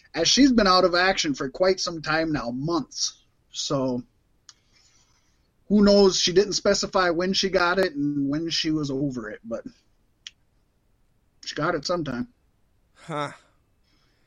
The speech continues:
Speaker 2: It's a lot of covid news in wrestling alone this week.
Speaker 1: And that's just in wrestling. There's a lot all over.
Speaker 2: Oof.
Speaker 1: Had
Speaker 2: We'll
Speaker 1: their
Speaker 2: see how
Speaker 1: first,
Speaker 2: all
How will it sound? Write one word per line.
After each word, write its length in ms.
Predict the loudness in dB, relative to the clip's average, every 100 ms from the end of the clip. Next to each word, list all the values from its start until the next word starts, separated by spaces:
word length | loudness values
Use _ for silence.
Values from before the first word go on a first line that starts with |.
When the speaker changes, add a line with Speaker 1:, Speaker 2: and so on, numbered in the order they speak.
| _ _ _
Speaker 2:
It's 140 | -18 -10
a 60 |
lot 640 | -8 -6 -6 -2 0 0 -2
of 120 | -6
covid 420 | -8 -8 -8 -10
news 600 | -10 -10 -10 -12 -16 -20 -14
in 180 | -10
wrestling 520 | -6 -6 -6 -8 -10 -10
alone 400 | -8 -8 -8 -12
this 180 | -18
week. 380 | -20 -20 -20 _ _ _ _ _ _ -16 -16 -16 -16 -18 -20 _
Speaker 1:
And 80 | -4
that's 140 | -2
just 220 | -2 -4 -4
in 140 | -6
wrestling. 500 | -6 -6 -6 -6 -10 -16 _ -20 -18 -16 -16 _ _ _ _
There's 160 | -4 -2
a 60 |
lot 240 | 0 -2 -2
all 200 | -2 -2
over. 360 | -2 -2 -6 -8 _ _ -20 -20 _ _ _ _ _ _ _ _ _ _ -20
Speaker 2:
Oof. 600 | -18 -20 -20 -20 -20 _ _ _ _ _ _ _ _ _ _ _ _ _ _ _ _ -20 _ -6
Speaker 1:
Had 80 | 0
Speaker 2:
We'll 80 | 2
Speaker 1:
their 80 | 2
Speaker 2:
see 160 | 2 4
how 60 |
Speaker 1:
first, 120 | 6
Speaker 2:
all 140 | 6